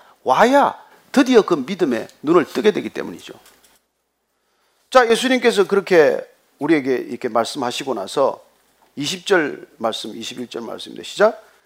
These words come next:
"그날에는 내가 아버지 안에, 너희가 내 안에, 내가 너희 안에 있는 것을 너희가 알리라. 나의 계명을 지키는 자라야 나를 사랑하는 자니,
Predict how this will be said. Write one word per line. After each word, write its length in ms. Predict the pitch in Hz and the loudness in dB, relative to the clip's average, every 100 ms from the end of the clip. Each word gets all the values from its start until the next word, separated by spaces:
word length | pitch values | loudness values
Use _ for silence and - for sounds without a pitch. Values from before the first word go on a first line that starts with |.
| _ | _
"그날에는 440 | 190 208 196 180 165 | 0 2 2 0 -2
내가 380 | 170 165 127 | 2 2 4
아버지 260 | 185 254 220 | 2 2 2
안에, 280 | 180 151 113 | 0 -2 -2
너희가 380 | 208 262 247 226 | 2 4 2 2
내 100 | 214 | 2
안에, 280 | 208 208 190 | 2 2 -2
내가 280 | 196 226 196 | 2 0 2
너희 220 | 277 269 | 2 4
안에 140 | 254 | 2
있는 360 | 247 254 285 302 | -2 -4 -4 -4
것을 240 | 294 254 | -6 -4
너희가 400 | 202 190 175 170 123 | -2 2 4 4 2
알리라. 420 | 131 131 117 92 - _ - | -2 -4 -8 -10 -18 _ 0
나의 280 | 165 160 147 | 2 2 -2
계명을 440 | 156 156 143 113 | -4 -4 -8 -10
지키는 400 | 240 240 277 254 | -12 -4 -2 4
자라야 340 | 233 226 226 | 4 4 2
나를 200 | 214 196 | 2 0
사랑하는 400 | 185 190 185 180 | -2 -2 0 0
자니, 220 | 156 131 | -4 -6